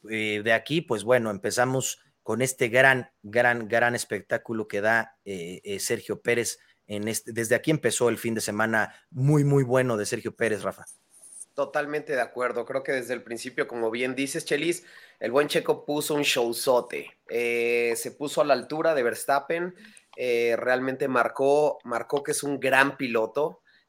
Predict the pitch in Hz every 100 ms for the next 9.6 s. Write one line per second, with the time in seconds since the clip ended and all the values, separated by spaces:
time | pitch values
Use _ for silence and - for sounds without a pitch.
0 | _ 117 - 135 135 139 139 131 113 120
1 | 127 127 123 113 101 101 110 107 - 156
2 | 123 120 117 123 127 123 120 _ - 123
3 | - 131 123 127 123 113 110 131 123 123
4 | 117 131 151 175 - _ _ - 110 120
5 | 113 117 120 113 110 107 127 135 135 135
6 | 131 117 110 104 104 123 131 131 - -
7 | 110 110 107 104 - 120 127 113 107 104
8 | 117 117 135 - - _ - 113 113 113
9 | 110 110 92 87 101 110